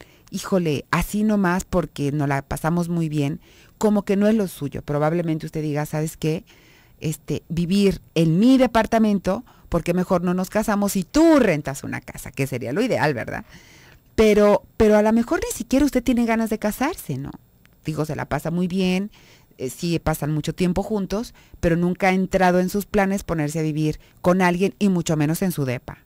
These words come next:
¿Estamos? Bueno. Pero de pronto usted no sabe cómo decirle que no. Y, y esta disque petición, usted se queda callada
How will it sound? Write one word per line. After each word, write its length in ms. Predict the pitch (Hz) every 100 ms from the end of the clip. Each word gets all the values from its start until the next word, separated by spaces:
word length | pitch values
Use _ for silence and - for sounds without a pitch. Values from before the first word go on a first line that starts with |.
| _
¿Estamos? 540 | _ - 139 185 403 -
Bueno. 260 | - - _ _ _ _ _ - - - - -
Pero 480 | - 254 254 240 240 _ _ _ _ _ _ _ _ _ _ _ _ _ -
de 180 | 196 214
pronto 380 | 254 285 277
usted 260 | 320 - 262
no 180 | 240 247
sabe 640 | - 226 220 180 147 151 - _ _ -
cómo 240 | 190 190
decirle 540 | 196 185 - 175 170 170
que 220 | - 131
no. 320 | 135 156 135 _ _ _ _ _ _ - _ - _ _ _
Y, 280 | 220 220 -
y 180 | 214 233
esta 540 | 269 - - 311 311 - -
disque 480 | 180 208 - 190
petición, 800 | 180 175 170 - 214 190 170 190 - _ _ _ _ _ _ -
usted 360 | 175 - 196 190
se 160 | - 160
queda 260 | 175 180
callada 580 | 196 214 233 208 190 269